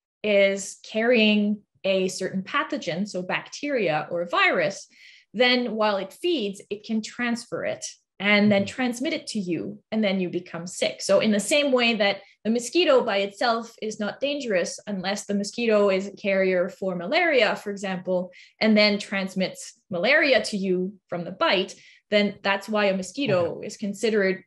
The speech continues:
Speaker 1: you know, the most dangerous animal on earth, because through their transmission ability,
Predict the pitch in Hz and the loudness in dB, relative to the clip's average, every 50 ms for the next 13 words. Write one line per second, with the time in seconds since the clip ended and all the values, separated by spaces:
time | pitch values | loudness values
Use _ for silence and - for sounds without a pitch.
0 | _ _ _ _ - 226 196 165 151 190 190 - 196 202 202 202 196 202 220 214 | _ _ _ _ -6 -4 -4 -4 -4 -8 -8 -6 -2 0 0 -2 -2 -2 -2 0
1 | 208 202 202 196 185 185 - - 180 185 180 185 180 175 175 175 180 175 - 381 | 0 0 -2 -4 -4 -4 -4 -6 -4 -4 -4 -2 -2 -2 -4 -4 -6 -2 -2 0
2 | 349 214 160 220 220 - _ _ 208 208 - - - 190 185 175 175 - - - | 2 2 2 0 -2 -8 _ _ -10 -10 -10 -10 -4 0 0 0 0 0 -8 -8
3 | - 254 277 277 269 262 226 214 196 190 190 190 - - _ _ - - 214 214 | -4 -2 0 2 2 2 2 4 4 4 2 0 -6 -14 _ _ -10 -4 -2 -2
4 | 214 214 214 254 349 392 370 - 320 285 240 214 190 185 185 185 175 165 170 170 | -2 -2 -4 -4 -4 -4 -2 -4 -4 -4 -2 -4 -4 -4 -4 -4 -2 -2 -4 -4
5 | 160 160 151 165 196 - | -4 -6 -8 -10 -12 -14